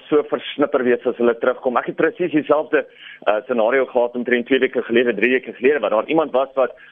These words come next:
letterlik groot olifantsore agter op 'n bakkie gehad het en in plaas van om hulle net plat te lê, het hulle hulle laat regop staan en hulle het nie eens vinnig gery nie. En daai blare het so gewapper, ek dink hulle was so stikkend gebreek geweest.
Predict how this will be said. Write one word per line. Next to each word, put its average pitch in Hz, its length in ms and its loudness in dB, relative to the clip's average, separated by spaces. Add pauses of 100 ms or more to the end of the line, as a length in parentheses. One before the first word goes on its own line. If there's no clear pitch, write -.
(120)
letterlik 147 480 0 (400)
groot 170 280 2
olifantsore 165 760 2
agter - 380 -2
op 127 100 -4
'n 123 240 -4
bakkie 123 300 0
gehad 127 260 -2
het 139 140 -2 (220)
en 139 120 0
in 131 80 -6
plaas 156 240 0
van 165 120 -4
om 156 80 0
hulle 139 140 4
net 139 240 -4
plat 151 220 0
te 139 100 0
lê, 113 240 0 (180)
het 113 140 0
hulle 139 140 2
hulle 135 140 2
laat 127 200 0
regop 117 360 -2
staan 123 380 -2 (180)
en 143 140 -2
hulle 143 120 0
het 180 100 -6
nie 190 100 -2
eens 190 180 -2
vinnig 170 240 0
gery 143 260 0
nie. 120 220 -8 (160)
En 117 100 0
daai 135 140 0
blare 127 320 0
het 151 120 -2
so 151 120 2
gewapper, 123 580 -2
ek 113 140 -4
dink 123 160 -2
hulle 127 140 2
was 123 220 -2
so 143 220 2 (460)
stikkend 147 320 -4
gebreek 127 440 -2
geweest. 123 300 0